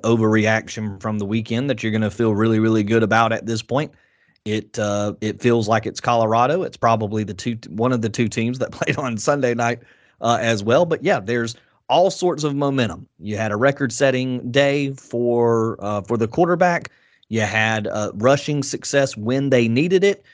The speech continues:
You have Coach Prime doing all of his, uh, announcing and, and talking and, and, you know, all of his,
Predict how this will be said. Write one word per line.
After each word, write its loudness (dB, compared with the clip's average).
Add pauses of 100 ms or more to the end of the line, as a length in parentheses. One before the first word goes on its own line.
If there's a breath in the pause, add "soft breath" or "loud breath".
(160 soft breath)
You -4
have 0
Coach 0
Prime 2
doing 0
all 0
of -2
his, 0 (360 soft breath)
uh, 0
announcing 0
and, -6
and -8
talking -2
and, -6
and, -10
you -8
know, -4
all 4
of 0
his, 2